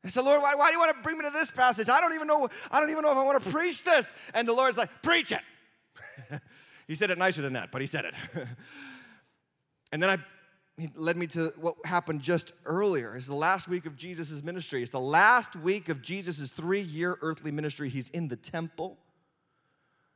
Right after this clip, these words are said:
that Herod built, and he's ticking off the religious leaders, and he's healing people, and he's casting out demons, and he's days away from the cross. He's days away, keep that in your mind, from the cross.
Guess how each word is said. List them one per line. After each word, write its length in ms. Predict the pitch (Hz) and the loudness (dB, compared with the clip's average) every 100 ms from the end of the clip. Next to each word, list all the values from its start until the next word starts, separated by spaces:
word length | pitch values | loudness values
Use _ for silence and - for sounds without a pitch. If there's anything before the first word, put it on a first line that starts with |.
| - | -6
that 160 | 131 120 | -6 -4
Herod 420 | 131 143 131 95 | -4 -2 -2 -6
built, 360 | 98 101 - - _ _ _ _ _ _ _ _ _ _ | -10 -10 -14 -20 _ _ _ _ _ _ _ _ _ _
and 80 | 110 | -12
he's 140 | 110 | -12
ticking 360 | - - 196 170 | -10 -8 -6 -2
off 200 | 160 143 | -4 -4
the 80 | 135 | -6
religious 400 | 127 123 113 110 | -6 -6 -10 -12
leaders, 480 | 101 95 117 - - _ _ _ _ _ _ _ - | -14 -12 -14 -16 -20 _ _ _ _ _ _ _ -14
and 80 | |
he's 140 | 117 110 | -12 -10
healing 400 | 147 170 160 143 | -8 -6 -6 -8
people, 340 | 131 110 117 | -8 -10 -8
and 80 | 123 | -10
he's 100 | 113 | -10
casting 440 | - 156 151 131 | -6 -6 -6 -8
out 160 | 120 107 | -10 -10
demons, 480 | 104 98 120 131 - _ _ _ _ _ _ - | -14 -14 -16 -18 -20 _ _ _ _ _ _ -8
and 100 | 139 | -4
he's 140 | 185 | -4
days 260 | 151 233 240 | -2 -4 -4
away 260 | 220 202 190 | -4 -4 -4
from 300 | 185 175 151 | -4 -6 -6
the 80 | |
cross. 380 | 151 151 113 92 | -8 -6 -8 -8
He's 240 | 139 127 - | -10 -12 -8
days 420 | 170 170 180 165 | -4 -2 -2 -4
away, 560 | 156 143 127 101 101 - _ _ _ _ - | -6 -6 -6 -8 -14 -18 _ _ _ _ -12
keep 120 | 165 | -8
that 100 | 147 | -6
in 60 | |
your 80 | 139 | -6
mind, 280 | 117 98 165 _ _ _ | -8 -12 -18 _ _ _
from 180 | 113 | -14
the 80 | 95 | -12
cross. 460 | - 92 - - | -12 -12 -12 -20